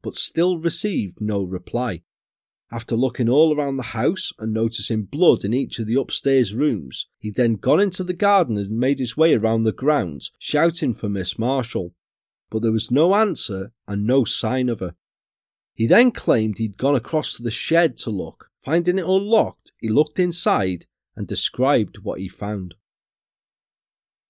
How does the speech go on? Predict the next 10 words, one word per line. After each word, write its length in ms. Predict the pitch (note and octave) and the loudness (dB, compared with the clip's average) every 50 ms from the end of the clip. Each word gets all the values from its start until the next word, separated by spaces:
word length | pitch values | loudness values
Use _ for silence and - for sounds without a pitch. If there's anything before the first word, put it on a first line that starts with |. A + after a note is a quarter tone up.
| _ _ _ _ - | _ _ _ _ -2
"She 140 | - C3+ | 0 2
was 180 | C#3 B2+ A#2+ - | 4 4 2 0
bloody 640 | - - C3+ D#3 F#3 G3 F3 - A#2 G#2+ G#2+ G2 - | -2 -2 4 6 6 6 6 4 2 2 0 -2 -4
and 160 | - A2 G#2 | -4 -2 0
I 100 | G#2 A2+ | 0 2
knelt 380 | A#2 A#2 C#3 D3 D#3 C#3+ A#2+ - | 4 4 6 6 4 4 2 2
down 300 | D3 C#3+ D3 C3 A2 G2+ | 2 4 4 4 4 2
next 320 | A2 B2+ B2 - - - | 0 -2 -2 -2 -4 -2
to 140 | - C3 G#2 | -2 -2 -2
her. 140 | F2+ D#2+ | -2 -4